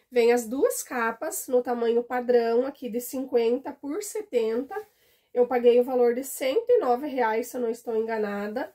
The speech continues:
ou cento e dezenove. Eu deixo aqui do lado pra vocês. E ele é dupla face. Desse lado é assim de astronauta, né? Com cometas, foguetes. Ele tem as ondulações aqui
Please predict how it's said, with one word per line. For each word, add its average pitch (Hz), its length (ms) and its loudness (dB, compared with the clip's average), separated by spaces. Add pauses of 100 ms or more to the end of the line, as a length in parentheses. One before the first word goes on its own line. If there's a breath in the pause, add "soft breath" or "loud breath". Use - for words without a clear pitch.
ou 233 180 0
cento 247 340 0
e - 20 -6
dezenove. 220 760 -2 (360 soft breath)
Eu 226 100 0
deixo 226 260 2
aqui 294 120 -12
do 294 100 -8
lado 233 320 -2
pra 220 160 -4
vocês. 226 720 -4
E 262 100 0
ele 233 140 4
é 240 40 2
dupla 339 360 -4
face. 247 520 -4 (600)
Desse 247 320 0
lado 226 340 0
é 226 60 4
assim 233 400 -4
de 220 80 -2
astronauta, 226 960 -4 (420)
né? 226 360 -2 (180)
Com 208 220 -6
cometas, 226 760 -2
foguetes. 214 800 -2 (1200)
Ele 220 200 4
tem 220 260 4
as 233 120 0
ondulações 240 840 0
aqui 277 500 -8